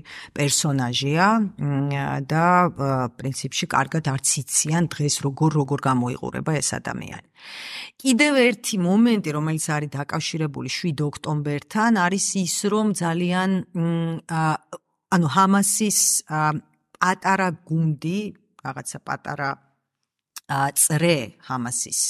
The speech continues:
ლიდერების, ა, იყო, ა, ორგანიზატორი აი ამ შვიდი ოქტომბრის, ა,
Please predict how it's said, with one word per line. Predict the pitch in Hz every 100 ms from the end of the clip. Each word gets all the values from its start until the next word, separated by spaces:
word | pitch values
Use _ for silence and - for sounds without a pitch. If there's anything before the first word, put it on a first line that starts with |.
| 127
ლიდერების, | 147 135 160 147 143 185 220 - - - - - - -
ა, | 139 143 -
იყო, | 190 175 - 196 208 208 190
ა, | - 147 147 143 - 151 147 -
ორგანიზატორი | 165 175 180 170 160 156 139 - 156
აი | 170 139
ამ | 147
შვიდი | 156 151 131 147
ოქტომბრის, | 127 - 127 131 156 - -
ა, | 131